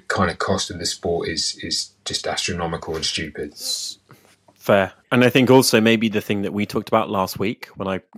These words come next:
Speaker 2: popped in, the suffering part.
Speaker 1: Hmm.
Speaker 2: I've come around
Speaker 1: Yeah,
Speaker 2: on,
Speaker 1: this
Speaker 2: I've come
Speaker 1: idea
Speaker 2: around
Speaker 1: that
Speaker 2: on
Speaker 1: you
Speaker 2: that
Speaker 1: just
Speaker 2: now
Speaker 1: suffer.
Speaker 2: after thinking about it. But maybe
Speaker 1: Yeah.
Speaker 2: it'd be good for you to articulate, because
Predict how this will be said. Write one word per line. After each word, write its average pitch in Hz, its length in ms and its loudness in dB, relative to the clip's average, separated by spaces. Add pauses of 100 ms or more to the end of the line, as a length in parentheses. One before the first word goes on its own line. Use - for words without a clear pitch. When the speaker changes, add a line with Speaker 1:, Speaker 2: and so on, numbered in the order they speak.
(120)
Speaker 2:
popped - 260 0
in, 110 180 0 (1080)
the - 60 -8
suffering 117 480 2
part. 120 380 4 (520)
Speaker 1:
Hmm. 98 180 0 (1300)
Speaker 2:
I've - 520 0
come 143 260 6
around 110 140 8
Speaker 1:
Yeah, 104 40 8 (120)
Speaker 2:
on, - 20 10
Speaker 1:
this 107 160 2
Speaker 2:
I've 120 120 8
come 117 120 6
Speaker 1:
idea 123 100 8
Speaker 2:
around 113 200 4
Speaker 1:
that 104 40 4
Speaker 2:
on 98 60 2
Speaker 1:
you 98 60 0
Speaker 2:
that 95 100 -2
Speaker 1:
just 95 60 -6
Speaker 2:
now 104 400 0
Speaker 1:
suffer. - 80 -12 (140)
Speaker 2:
after 113 200 2
thinking 101 260 -4
about 101 240 4
it. 113 140 2 (540)
But - 120 -4
maybe 113 220 2
Speaker 1:
Yeah. 101 260 0
Speaker 2:
it'd 117 120 0
be 101 120 -4
good 117 160 2
for - 120 -8
you 110 120 2
to 110 120 -4
articulate, 98 480 -6
because - 420 -6